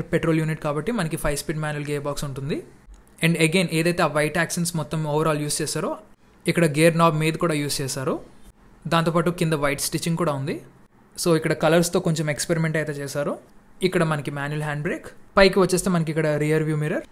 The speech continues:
రీడింగ్ ల్యాంప్స్ and ఇక్కడ సన్ వైజర్. So ఇంటీరియర్స్ వరకు అయితే ఇంతే. ఇప్పుడు దీని యొక్క ఇంజిన్ స్పెసిఫికేషన్స్ and సేఫ్టీ ఫీచర్స్ గురించి మాట్లాడుకుందాం. మీకు already స్టార్టింగ్‌లో చెప్పినట్టు ఈ Renault Kwid వచ్చేసి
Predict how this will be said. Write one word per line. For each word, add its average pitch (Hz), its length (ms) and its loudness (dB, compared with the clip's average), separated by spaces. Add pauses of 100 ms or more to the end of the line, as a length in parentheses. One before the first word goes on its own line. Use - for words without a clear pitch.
(160)
రీడింగ్ 175 260 6
ల్యాంప్స్ 294 240 -2 (180)
and 156 160 0
ఇక్కడ 147 140 -2 (100)
సన్ 143 180 -4
వైజర్. 139 300 -2 (800)
So 165 80 4 (160)
ఇంటీరియర్స్ 170 460 6
వరకు 156 260 0
అయితే 151 220 -2
ఇంతే. 156 180 -2 (760)
ఇప్పుడు 165 240 8
దీని 170 160 6
యొక్క 170 200 2
ఇంజిన్ 202 200 4
స్పెసిఫికేషన్స్ 202 600 2
and 175 160 0
సేఫ్టీ 160 240 0
ఫీచర్స్ 160 280 -2
గురించి 156 260 -2
మాట్లాడుకుందాం. 151 440 -4 (320)
మీకు 180 180 2
already 240 300 6
స్టార్టింగ్‌లో 214 400 4
చెప్పినట్టు 156 360 -4 (400)
ఈ - 20 8 (100)
Renault 214 240 6
Kwid 190 160 6
వచ్చేసి 170 220 0